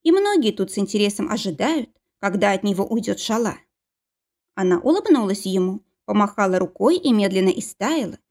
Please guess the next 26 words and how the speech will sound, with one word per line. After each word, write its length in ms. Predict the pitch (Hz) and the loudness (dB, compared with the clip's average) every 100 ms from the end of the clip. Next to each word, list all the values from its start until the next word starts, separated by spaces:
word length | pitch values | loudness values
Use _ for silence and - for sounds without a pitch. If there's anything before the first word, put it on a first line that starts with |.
| _ | _
становясь 560 | - - 214 202 190 190 | -14 -4 0 2 0 -2
всё 160 | - 185 | -4 -2
более 260 | 196 190 | 0 0
прозрачной. 760 | 185 214 247 196 - - - - _ _ _ _ _ - | 0 -2 -2 -4 -6 -10 -10 -14 _ _ _ _ _ -8
Её 340 | 196 208 190 | -2 0 0
любимая 400 | 185 180 185 190 | 0 2 2 2
шутка, 480 | - 226 160 - - _ _ | 0 -6 -6 -12 -20 _ _
да. 280 | 220 185 - - _ _ _ _ _ _ _ _ _ _ _ - | -2 -2 -2 -8 _ _ _ _ _ _ _ _ _ _ _ -10
Посомневавшись 760 | 202 208 202 190 196 196 196 | -4 0 2 2 0 -2 -10
капельку, 560 | - 269 - 214 - - _ _ - | -4 -4 -4 -8 -12 -20 _ _ -2
менять 340 | 220 220 196 | 0 2 2
ли 100 | 202 | 2
рубашку 420 | 202 196 196 - | 2 2 0 0
на 160 | 196 190 | 0 2
более 240 | 196 185 | 2 2
нарядную, 580 | 185 247 196 202 - - - _ _ _ | 2 2 -2 -4 -8 -10 -16 _ _ _
он 140 | 269 294 | 0 2
решил 340 | 359 - 381 | 0 0 2
не 140 | 240 | 4
менять 480 | 180 170 185 294 _ _ _ | 4 4 2 -2 _ _ _
и, 80 | 214 | -4
как 260 | 208 170 | -2 -2
был, 180 | 156 330 | 0 -2
спустился 540 | - 220 220 190 185 - | -2 -6 -6 -6 -6 -8
в 40 | |
столовую. 580 | - 208 220 208 - | -4 -2 -2 -4 -10